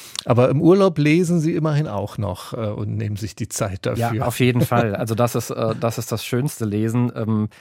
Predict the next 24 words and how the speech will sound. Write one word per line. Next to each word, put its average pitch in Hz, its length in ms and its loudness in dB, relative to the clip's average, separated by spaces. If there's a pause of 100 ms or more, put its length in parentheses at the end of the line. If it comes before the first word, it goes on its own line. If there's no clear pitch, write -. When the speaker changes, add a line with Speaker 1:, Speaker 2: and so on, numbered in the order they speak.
(340)
Speaker 2:
äh, 120 100 -10
alle 113 400 -2
technischen 117 500 -2
Geräte 110 380 -2
liegen 110 500 -2 (140)
weit 107 380 -2
weg 120 200 -4
oder 104 360 -2 (100)
habe 110 120 -6
ich - 100 -10
gar 104 160 -2
nicht 107 160 -6
bei 107 200 0
mir 110 360 0
und, 107 320 -4
ähm, 101 360 -4
ähm, 101 200 -6
sitze 110 500 -8
und, 98 360 -6
äh, 104 220 -10
sitze 110 360 -8
einfach 110 280 -4
irgendwo 104 460 -4
im 95 300 -4